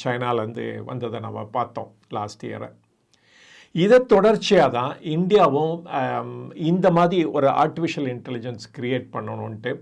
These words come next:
Government of India கூட ஆர்டிஃபிஷியல் இன்டெலிஜென்ஸ் மிஷன் அப்படின்னு ஒண்ணு லான்ச் பண்ணி ஒரு டென் தௌசண்ட்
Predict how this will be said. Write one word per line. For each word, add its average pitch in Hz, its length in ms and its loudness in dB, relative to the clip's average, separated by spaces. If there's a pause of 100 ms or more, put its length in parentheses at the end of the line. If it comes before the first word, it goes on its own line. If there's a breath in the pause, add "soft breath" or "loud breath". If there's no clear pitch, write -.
(460 soft breath)
Government 196 360 6
of 180 160 6
India 135 320 2
கூட 135 180 0
ஆர்டிஃபிஷியல் 151 760 0
இன்டெலிஜென்ஸ் 127 420 -4
மிஷன் 170 520 4
அப்படின்னு 139 460 -2
ஒண்ணு 120 140 -8
லான்ச் 123 420 -2
பண்ணி 117 380 -10 (640 soft breath)
ஒரு 170 200 4
டென் 170 320 2
தௌசண்ட் 170 420 4